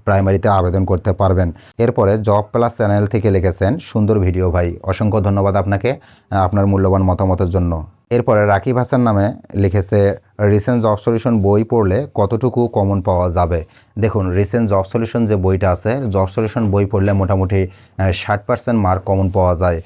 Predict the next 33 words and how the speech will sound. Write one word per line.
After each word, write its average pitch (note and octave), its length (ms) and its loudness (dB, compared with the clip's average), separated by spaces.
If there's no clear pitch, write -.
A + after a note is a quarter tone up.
তার A2 140 0
মানে A#2 280 0
একশো G#2 300 -4
পার্সেন্ট A#2+ 320 -4
হিসাব A2 220 -4
করে A#2+ 180 0
ষাট G2+ 240 -6
পার্সেন্ট A2 340 -2
মার্ক G2+ 200 0
যদি G#2 160 0
কমন G2+ 260 0
পাওয়া F#2 200 0
যায়, F#2+ 140 -2
totally G#2+ 440 0
এখানে G#2 320 0
পঁচাত্তর G#2+ 420 -2
বা G#2 180 2
আশি F#2 200 -2
মার্কের A2 280 0
পরীক্ষা F#2+ 380 -2
হবে, F#2 200 0
মোটামুটি B2+ 540 0
এখানে G#2 460 0
পঞ্চাশ G#2 440 0
বা F#2+ 160 0
তার G2 160 0
আশেপাশে G#2 540 -2
মার্ক F#2+ 300 0
আপনি F#2+ 240 -2
কমন F#2+ 280 0
পাবেন, F#2+ 300 0
এরকমটাই G#2 540 0
আমরা F#2 400 0